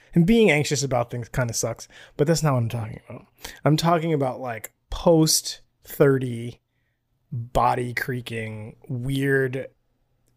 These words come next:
hypochondriac brain anxiety, right?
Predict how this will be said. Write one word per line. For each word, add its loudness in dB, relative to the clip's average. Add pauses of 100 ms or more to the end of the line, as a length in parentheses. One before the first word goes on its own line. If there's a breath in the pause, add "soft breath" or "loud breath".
(160)
hypochondriac -4
brain -10
anxiety, -14
right? -2